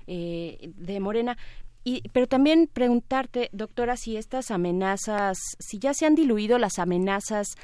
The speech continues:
de Donald Trump de retirar las armadoras, ¿cómo, cómo se ha visto esta negociación con las empresas norteamericanas también, ¿no? De, eh, de ensamble de, de automóviles en nuestro país.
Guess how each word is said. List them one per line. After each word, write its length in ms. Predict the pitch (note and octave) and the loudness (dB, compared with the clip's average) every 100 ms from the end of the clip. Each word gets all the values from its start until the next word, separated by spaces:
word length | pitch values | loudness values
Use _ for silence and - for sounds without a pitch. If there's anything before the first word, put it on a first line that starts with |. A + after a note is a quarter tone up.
| - - | -18 -10
de 240 | F3 F#3+ F3+ | -2 0 0
Donald 380 | G#3 G#3 G3+ | 0 2 0
Trump 380 | - G3+ F#3+ F#3+ - | -2 -2 -2 -4 -10
de 140 | F#3 | -8
retirar 640 | F3+ F3 F3 F3+ G3 G3 G3 | -6 -6 -6 -2 0 0 -2
las 240 | F3+ E3+ | -6 -6
armadoras, 760 | E3 D#3+ D#3+ F#3 G3+ G3 F#3+ - - - | -6 -4 -4 -2 0 0 -2 -4 -14 -10
¿cómo, 380 | - A3 A#3 A3+ | 0 4 4 4
cómo 240 | - B3 B3+ | 4 2 4
se 140 | C4 | 2
ha 60 | A#3 | 2
visto 680 | A#3 - A#3+ A#3+ A3+ G3+ - | 0 -2 2 4 4 2 0
esta 340 | G#3 G#3 A#3+ | -4 -2 0
negociación 880 | A3+ F#3 F3+ - G#3+ F#3+ - C4+ D#4 | 2 2 0 -2 -2 -2 -2 2 4
con 160 | E4 A3 | 4 2
las 160 | F3+ | 0
empresas 500 | F#3+ F3+ G#3 G3+ A3+ | -2 -2 -4 -2 -2
norteamericanas 880 | G#3+ F3+ F3+ E3+ F3 F3 G3 G3 G3 | 0 -2 -2 -4 -4 -4 -4 -4 -6
también, 460 | - E3+ E3+ F3+ G3+ - - | -6 -6 -4 -6 -6 -14 -10
¿no? 220 | E3+ F3 G3+ | -4 -4 -4
De, 480 | F3 E3+ D#3+ D#3 - | -6 -8 -8 -10 -12
eh, 360 | E3 D3+ D#3 - | -12 -12 -14 -14
de 300 | E3 F3 F3 | -12 -8 -6
ensamble 580 | F3 - G#3+ G3 G3 F#3+ | -6 -2 0 0 -2 -4
de, 300 | F3 E3+ E3 | -4 -4 -6
de 80 | |
automóviles 640 | F3 F3 F#3+ F#3 G3 F#3+ F#3 | -6 -6 -4 -4 -2 -4 -6
en 60 | A3+ | -6
nuestro 240 | - F3+ | -4 -6
país. 300 | - G3+ A3 | -4 -4 -4